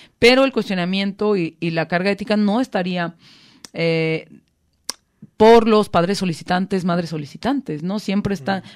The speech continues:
Speaker 1: parece, la tendencia que yo veo es que siempre está el cuestionamiento hacia las,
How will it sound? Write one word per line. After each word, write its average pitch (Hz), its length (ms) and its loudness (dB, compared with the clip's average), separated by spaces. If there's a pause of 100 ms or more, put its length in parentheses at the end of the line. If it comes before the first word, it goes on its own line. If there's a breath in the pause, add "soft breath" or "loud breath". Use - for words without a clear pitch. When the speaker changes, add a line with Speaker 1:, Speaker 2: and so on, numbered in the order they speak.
Speaker 1:
parece, 180 320 -6
la 202 180 -4
tendencia 254 380 -4
que 240 120 -6
yo 233 100 2
veo 226 180 2
es 226 120 -2
que 233 100 -2
siempre 233 340 -2
está 214 220 0
el 202 80 0
cuestionamiento 180 580 -4
hacia 190 160 -8
las, 165 260 -6